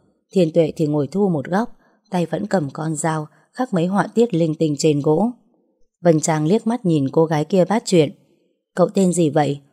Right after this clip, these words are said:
Hồi nãy chạy nhanh quá, chúng tớ theo không nổi, mà cậu chạy không thấy mệt à?" Thiên Tuệ chẳng trả lời, cũng chẳng thèm liếc nhìn một cái. Cô bé vẫn chăm chú làm tiếp công việc của mình. Thu Hà xen vào: "Con nhỏ này,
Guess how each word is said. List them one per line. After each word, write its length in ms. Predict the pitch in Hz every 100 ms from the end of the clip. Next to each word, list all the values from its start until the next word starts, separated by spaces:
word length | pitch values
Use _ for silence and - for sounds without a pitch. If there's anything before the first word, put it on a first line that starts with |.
| _ _
Hồi 240 | 175 151
nãy 200 | 143 165
chạy 160 | 185 185
nhanh 260 | 170 170 165
quá, 260 | 202 247 - _ _
chúng 180 | - 165
tớ 180 | 175 165
theo 180 | 208 196
không 240 | 202 190
nổi, 280 | 180 147 127 _ _ -
mà 120 | 175
cậu 220 | 156 165
chạy 260 | 156 170 147
không 200 | 208 202
thấy 160 | 185 170
mệt 220 | 226 190
à?" 280 | 156 139 - _ _ _ _ _ _ _
Thiên 200 | 190 160
Tuệ 260 | 160 160 143
chẳng 220 | 156 160
trả 200 | 135 160
lời, 340 | 139 151 143 131 _ _
cũng 180 | 185 208
chẳng 220 | 220 151
thèm 200 | 160 147
liếc 220 | 180 254
nhìn 160 | 180 143
một 200 | 139 -
cái. 320 | 151 160 226 - _ _ _ -
Cô 120 | 170
bé 180 | 147 147
vẫn 200 | 156 196
chăm 240 | 185 160
chú 220 | 165 151
làm 200 | 190 180
tiếp 160 | 139 233
công 180 | 208 202
việc 200 | 165 -
của 140 | 160
mình. 360 | 139 151 139 135 _ _ _ _ _ -
Thu 120 | 175
Hà 200 | 160 151
xen 260 | 131 165 165
vào: 320 | 160 143 131 - _ _ _ _
"Con 200 | 165 160
nhỏ 160 | 156 139
này, 360 | 143 143 139